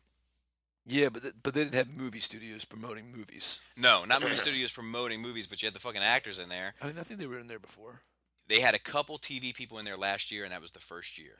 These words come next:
Speaker 1: Okay.
Speaker 2: Um, but I mean, it's just, it's, it's only gonna get worse.
Speaker 1: Yeah.
Speaker 2: And it, like, like, and also at Baltimore now, like, you can't get a deal.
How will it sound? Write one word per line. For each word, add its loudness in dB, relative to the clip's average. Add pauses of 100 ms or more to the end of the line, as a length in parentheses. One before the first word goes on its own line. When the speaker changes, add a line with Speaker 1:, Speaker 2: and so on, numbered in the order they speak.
(160)
Speaker 1:
Okay. -10 (880)
Speaker 2:
Um, 4 (1400)
but 6
I 8
mean, 6
it's 4
just, -2
it's, -6
it's -6
only -4
gonna 0
get -4
worse. -6 (100)
Speaker 1:
Yeah. -8
Speaker 2:
And -2
it, 0
like, 2
like, 2 (380)
and 2
also 0
at -6
Baltimore -4
now, -4
like, -6
you -10
can't -4
get -2
a -8
deal. -10